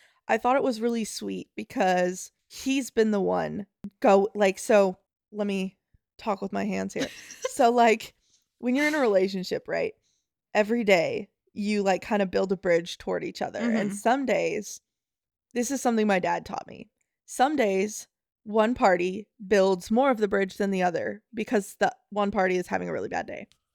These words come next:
Speaker 1: And some days the opposite happens where the one party, like, it goes the other direction. But I feel like in this instance, Gavin was the only one building,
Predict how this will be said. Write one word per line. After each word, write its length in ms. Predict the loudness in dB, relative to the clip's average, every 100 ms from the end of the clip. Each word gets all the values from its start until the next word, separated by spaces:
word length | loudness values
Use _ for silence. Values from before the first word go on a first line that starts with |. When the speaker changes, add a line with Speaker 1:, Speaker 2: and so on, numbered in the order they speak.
| _ _ _ _ _ _
Speaker 1:
And 380 | 4 6 6 2
some 200 | 0 2
days 300 | 4 4 4
the 160 | 4 6
opposite 400 | 6 4 0 -2
happens 460 | -2 -4 -6 -10 -2
where 140 | 0
the 200 | 0 -2 -4 _
one 260 | -8 -4 -2
party, 420 | 0 2 0 -2 0
like, 180 | 0 0
it 80 |
goes 220 | 0 0 4
the 80 |
other 180 | 4 4
direction. 540 | 2 -2 -4 -8 -8 -12 _ _ _ _ _ _ _ -20 -4
But 320 | 4 4 4 0 _ _ _ _ -2
I 80 |
feel 180 | 0 2
like 200 | 2 2
in 260 | -2 -4 0
this 380 | 0 0 -4 -10 -6
instance, 680 | -6 -6 -6 -6 -8 -16 -20 _ -20 0
Gavin 480 | 4 4 4 2 0
was 180 | -2
the 160 | -2 -8 -2
only 380 | 0 0 0
one 500 | 0 0 0 -4 -10 -16 _ -8
building, 640 | 2 4 4 0 -4 -8